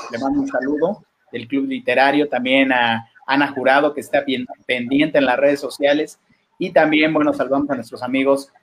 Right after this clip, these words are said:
de Inmortales de siempre, como siempre, que nos acompañan. Y ahora sí, me voy a dar la, le voy a dar la palabra a Marcia Larios,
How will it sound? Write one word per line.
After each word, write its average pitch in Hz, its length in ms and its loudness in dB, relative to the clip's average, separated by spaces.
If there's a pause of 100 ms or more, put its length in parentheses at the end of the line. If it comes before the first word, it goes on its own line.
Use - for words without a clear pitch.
(140)
de 131 120 0
Inmortales 131 640 2
de 120 100 -8
siempre, 139 360 2 (140)
como 117 160 -10
siempre, 135 360 -4
que - 260 -16
nos 117 100 -14
acompañan. 165 520 2 (420)
Y 156 60 4
ahora 214 180 8
sí, 226 220 0
me 214 100 4
voy 196 140 8
a 220 80 10
dar 208 120 6
la, 202 220 6
le 170 220 4
voy 185 100 6
a 202 60 10
dar 196 80 6
la 190 160 2
palabra 170 400 4
a 143 40 0
Marcia 160 400 0
Larios, 147 600 -2